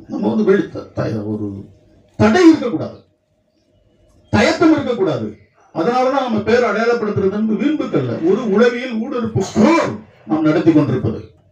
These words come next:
சாதியுமே சொல்ல, மல்லர்னே சொல்லக்கூடாது, சொன்னா இழிவுனா. அதனால நம்ம மல்லர்னு சொல்லிட்டு நெஞ்ச நிமிர்த்திட்டு நெத்தியில் எழுதி ஒட்டிட்டு நம்ம வந்து தெரிய வேண்டிய தேவை இருக்கிறது. நான் ஒரு ஆசிரியருடைய மகன்,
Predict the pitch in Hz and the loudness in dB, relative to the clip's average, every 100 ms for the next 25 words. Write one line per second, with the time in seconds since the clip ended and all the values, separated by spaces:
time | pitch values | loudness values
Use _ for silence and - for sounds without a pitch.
0 | _ _ - _ _ _ _ _ _ _ | _ _ -20 _ _ _ _ _ _ _
1 | _ _ _ _ _ _ _ - 165 226 | _ _ _ _ _ _ _ -4 0 2
2 | 262 269 320 311 277 247 202 196 254 254 | 2 4 4 4 0 -2 -4 -2 -2 2
3 | 311 285 285 277 254 202 131 - _ - | 2 2 0 2 2 2 0 -6 _ -4
4 | 185 220 226 208 208 165 151 160 208 277 | 2 4 4 2 2 0 0 0 2 4
5 | 247 190 175 208 220 220 190 185 165 170 | 4 2 2 4 2 0 -2 -4 0 0
6 | 156 160 196 220 226 185 208 - 214 220 | 2 2 4 4 4 2 0 0 -2 -2
7 | - - _ _ _ - 160 214 302 302 | -8 -12 _ _ _ -4 -2 2 4 4
8 | 202 214 185 160 - 147 131 135 135 139 | 2 -2 -4 -4 0 0 0 -4 -4 -2
9 | 127 - - - 165 185 151 143 123 - | -2 -4 -12 -2 2 4 4 2 -4 0
10 | 202 247 254 185 - 110 104 - - 151 | 2 2 2 0 -2 -6 -8 -12 -2 0
11 | 175 175 175 208 - 247 220 190 156 160 | 2 0 0 -2 -2 -4 -2 -2 -2 -2
12 | 156 | -4